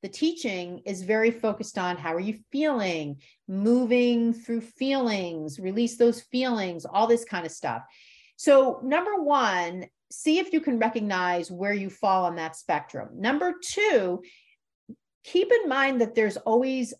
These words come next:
a balance that we're striving for, unless you are teaching a specialty type class where the niche focus is really clear from the type of class it is,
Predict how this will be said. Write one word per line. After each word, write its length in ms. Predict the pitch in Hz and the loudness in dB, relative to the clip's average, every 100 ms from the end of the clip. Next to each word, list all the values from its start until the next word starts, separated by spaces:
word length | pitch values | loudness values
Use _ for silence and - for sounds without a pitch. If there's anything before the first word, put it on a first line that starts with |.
| - | -6
a 80 | 185 | -6
balance 720 | 143 175 165 180 240 262 - | -2 -2 0 0 0 -2 0
that 160 | 220 180 | -2 0
we're 80 | |
striving 560 | 180 - 190 165 185 233 | -8 -2 2 2 2 0
for, 540 | 240 262 262 269 269 - _ _ _ | 0 0 2 2 0 -6 _ _ _
unless 640 | 247 254 254 277 294 - - | 2 2 2 2 2 -2 -8
you 320 | 226 247 247 | -2 0 0
are 500 | - 214 208 202 208 | 0 2 4 4 2
teaching 400 | 190 - 233 214 | -2 -4 -4 -4
a 20 | 180 | -8
specialty 600 | - 254 262 277 269 233 | 0 0 0 -4 -4 -8
type 320 | 233 247 240 | 0 0 0
class 500 | - 220 214 202 - - | 0 2 4 0 -4 -8
where 560 | 202 214 196 185 - - | -4 0 0 0 -2 -8
the 140 | 180 | -6
niche 680 | 202 202 220 269 285 - - - | -4 0 2 2 0 -4 -10 0
focus 520 | 220 214 247 247 247 | 0 4 4 4 0
is 240 | 214 196 190 | -8 -8 -8
really 440 | 190 220 320 294 | -8 -4 -2 -2
clear 520 | - - 240 233 240 | -4 -2 2 4 4
from 240 | 240 226 185 | 4 -2 -8
the 40 | |
type 300 | 170 - 208 | -8 -4 -4
of 120 | 214 | -4
class 300 | - 202 196 | -2 -2 -2
it 120 | 196 185 | -4 -2
is, 340 | 190 214 226 | -2 -2 -4